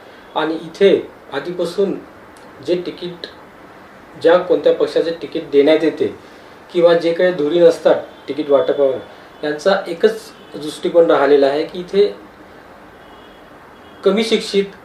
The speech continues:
अल्पशिक्षित आणि सर्वांचा ऐकणारा असा उमेदवार असला पाहिजे. पण या मुद्द्यामुळे माझ्या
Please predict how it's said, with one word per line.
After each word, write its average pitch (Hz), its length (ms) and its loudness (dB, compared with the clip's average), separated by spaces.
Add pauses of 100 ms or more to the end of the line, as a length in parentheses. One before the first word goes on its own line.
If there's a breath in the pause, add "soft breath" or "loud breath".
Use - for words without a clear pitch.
(120)
अल्पशिक्षित 190 720 0 (680)
आणि 190 340 4
सर्वांचा 165 600 4
ऐकणारा 175 360 4
असा 170 140 6
उमेदवार 147 380 4
असला 127 280 0
पाहिजे. 113 300 -6 (640)
पण 170 160 4 (320)
या 190 240 6
मुद्द्यामुळे 180 580 4 (480)
माझ्या 180 680 2